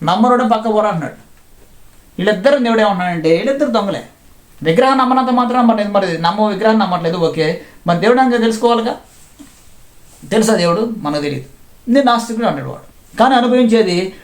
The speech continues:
లానట చక్కగా వాడుకుంటాడు. మళ్ళీ పోలీసు వ్యవస్థలు జాబులు తీసుకుంటాడు,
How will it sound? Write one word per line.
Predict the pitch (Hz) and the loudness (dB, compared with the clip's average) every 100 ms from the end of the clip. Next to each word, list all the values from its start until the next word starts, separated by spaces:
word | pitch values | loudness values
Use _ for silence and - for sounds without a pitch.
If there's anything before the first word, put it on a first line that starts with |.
| - 139 | -10 -2
లానట | 147 226 277 247 | 0 2 0 0
చక్కగా | 240 233 233 | 0 0 2
వాడుకుంటాడు. | 220 - 180 160 | 2 0 -6 -6
మళ్ళీ | 139 - - - _ - - - - | -6 -10 -16 -20 _ -20 -20 -20 -4
పోలీసు | 185 202 202 | -2 0 0
వ్యవస్థలు | 196 196 190 | 0 0 -2
జాబులు | 170 170 | 0 0
తీసుకుంటాడు, | 185 175 190 180 185 | -4 -8 -4 -4 -4